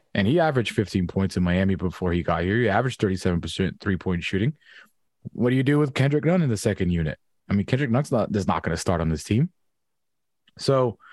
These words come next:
I think there's gotta be a lot of difficult conversations that, that Darvin Ham needs to have. And if the Lakers are serious about making it work with Russ, you have to find ways to make it work with Russ. Russ being a starter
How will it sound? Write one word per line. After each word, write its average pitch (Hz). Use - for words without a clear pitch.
I 127
think 190
there's 165
gotta 135
be 127
a 117
lot 107
of 95
difficult 117
conversations 113
that, 101
that 101
Darvin 107
Ham 113
needs 110
to 127
have. 101
And 123
if 117
the 120
Lakers 120
are 117
serious 120
about 104
making 120
it 110
work 117
with -
Russ, 117
you 104
have 131
to 107
find 104
ways 110
to -
make 92
it -
work 95
with 104
Russ. -
Russ 127
being 117
a 101
starter 104